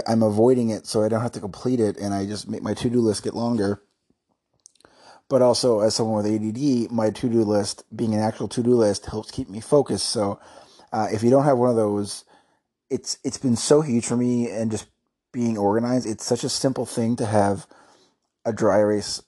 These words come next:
marker board on my fridge, but, you know, if there's something, if there's specific things I need to do, I can't just put, like, workout or, pff, not that I work out,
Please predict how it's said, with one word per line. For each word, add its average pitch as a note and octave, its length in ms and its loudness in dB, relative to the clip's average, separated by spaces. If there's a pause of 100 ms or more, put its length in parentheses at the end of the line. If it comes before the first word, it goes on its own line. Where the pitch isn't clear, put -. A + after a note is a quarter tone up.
(160)
marker G2+ 720 -2 (320)
board G#2 380 2
on G#2 140 0
my G2+ 120 0
fridge, A#2 600 -2
but, G#2+ 320 0 (640)
you - 80 -10
know, G2+ 260 -2
if A2+ 160 -4
there's A#2 300 2
something, A#2 320 0
if A#2 140 -4
there's B2 200 -2
specific E3 480 -2
things C#3+ 180 2
I C3 80 6
need B2 120 0
to A#2 80 0
do, G2 180 0
I G#2 60 -2
can't B2 180 -2
just G2+ 140 -10
put, - 180 -2
like, G2+ 160 -6
workout G#2 540 0
or, G2 260 -6
pff, - 320 -8 (140)
not - 100 -12
that G2 80 -10
I F#2 60 -8
work F#2 180 -10
out, G#2 160 -6